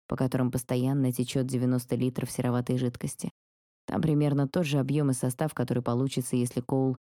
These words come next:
растечётся лужей на полу. Это сделано для того, чтобы после копирования каждой клетки Коула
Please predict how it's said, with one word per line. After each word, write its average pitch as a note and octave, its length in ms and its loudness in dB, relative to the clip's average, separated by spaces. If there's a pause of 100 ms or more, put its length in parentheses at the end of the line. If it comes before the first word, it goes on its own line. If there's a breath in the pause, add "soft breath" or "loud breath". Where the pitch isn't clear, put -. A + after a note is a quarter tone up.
(200)
растечётся - 600 -2
лужей C3 380 0 (240)
на C3+ 140 2
полу. C3+ 340 -2 (560)
Это E3 200 2
сделано C#3 480 2
для C3 180 2
того, C#3+ 260 0
чтобы A#2+ 340 -2
после C3 300 -2
копирования B2 600 2
каждой C3 340 -2
клетки B2 360 -2
Коула C3+ 400 0